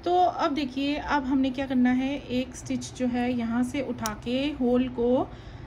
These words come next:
create होने से avoid करना है। तो अब देखिए जिस तरह से यहाँ पे उठाया है तो उस तरह से हम यहाँ पे उठा लेंगे, तो यहाँ पे भी उसी तरह से दिखा लेंगे। देखिए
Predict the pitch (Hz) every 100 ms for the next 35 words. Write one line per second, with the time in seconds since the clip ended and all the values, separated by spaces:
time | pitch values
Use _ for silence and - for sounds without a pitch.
0 | - - - - 240 254 320 311 302 294
1 | 294 254 240 233 233 285 254 269 277 277
2 | 262 247 277 - 285 254 277 247 254 -
3 | 262 285 359 - 254 254 247 254 254 254
4 | 233 233 254 262 247 247 247 254 311 494
5 | - - - - - 294 277 - 285 277
6 | 285 277 302 285 302 339 - - - -
7 | - - - - - - - 214 240 247
8 | 269 302 294 277 240 226 226 254 453 -
9 | - - - - - - - - - -
10 | 285 285 - 269 277 311 311 320 311 285
11 | 277 285 277 262 262 247 233 247 247 247
12 | 254 302